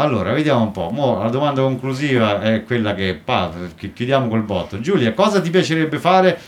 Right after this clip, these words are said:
come ad Agordo Pro Loco nel duemilaventuno, se fosse possibile?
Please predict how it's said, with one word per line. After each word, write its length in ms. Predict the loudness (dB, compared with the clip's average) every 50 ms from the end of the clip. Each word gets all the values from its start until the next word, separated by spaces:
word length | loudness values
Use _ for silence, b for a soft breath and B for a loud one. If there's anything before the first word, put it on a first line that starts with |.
| B B -2
come 240 | 0 2 4 4
ad 100 | 4 4
Agordo 340 | 4 4 2 2 0 0 -2
Pro 160 | -2 -2 -2 0
Loco 460 | 2 2 2 2 2 0 -2 B B B B B -6
nel 180 | -6 -4 -2
duemilaventuno, 760 | 0 0 0 2 2 2 2 2 0 -2 -2 -2 -2 -2 -4
se 240 | -6 -2 0 0 0
fosse 360 | 2 2 2 2 2 0 -2
possibile? 580 | -2 -2 -4 -6 -6 -8 -8 -10 -12 -14 -14